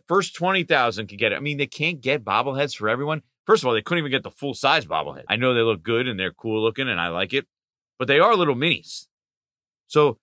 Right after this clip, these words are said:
yeah, I got the minis, and you can only go for the first twenty-five thousand or whatever.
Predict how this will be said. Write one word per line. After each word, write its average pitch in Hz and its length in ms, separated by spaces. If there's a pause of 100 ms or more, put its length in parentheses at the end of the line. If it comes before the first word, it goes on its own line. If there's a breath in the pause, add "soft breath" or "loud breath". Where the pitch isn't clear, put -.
(120)
yeah, 139 120
I 156 60
got 190 160
the 151 80
minis, 151 540 (300)
and 185 320
you 208 100
can 220 120
only 226 220
go 226 140
for 226 140
the 220 80
first 233 280
twenty-five 214 460
thousand 214 340
or - 20
whatever. 220 380